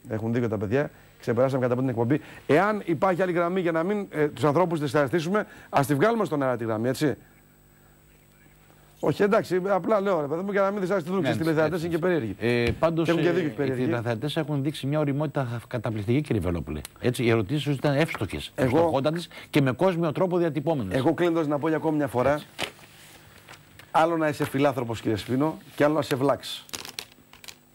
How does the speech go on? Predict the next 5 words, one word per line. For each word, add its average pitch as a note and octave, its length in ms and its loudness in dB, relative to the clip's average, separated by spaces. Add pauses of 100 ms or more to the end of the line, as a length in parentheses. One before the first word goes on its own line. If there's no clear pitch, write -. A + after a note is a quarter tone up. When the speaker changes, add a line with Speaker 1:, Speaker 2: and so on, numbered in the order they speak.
(360)
Speaker 1:
Και C3+ 120 2
ανόητος. B2+ 600 -2 (580)
Φιλάνθρωποι D#3 460 2
είμαστε D3+ 240 0
όλοι. A2 240 0